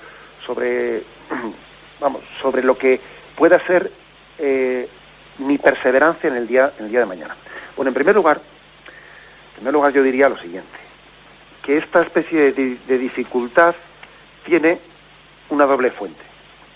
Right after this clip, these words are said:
Una fuente por el hecho de que nuestra cultura, nuestra cultura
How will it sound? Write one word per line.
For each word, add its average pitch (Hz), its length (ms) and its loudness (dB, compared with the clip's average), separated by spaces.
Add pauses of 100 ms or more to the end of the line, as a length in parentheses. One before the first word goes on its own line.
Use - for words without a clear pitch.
(420)
Una 185 220 4
fuente 180 420 2
por 165 160 2
el 135 100 0
hecho 160 200 -2
de 160 120 0
que 139 140 0
nuestra 131 400 0
cultura, 135 680 -2 (540)
nuestra 113 240 -8
cultura 135 440 2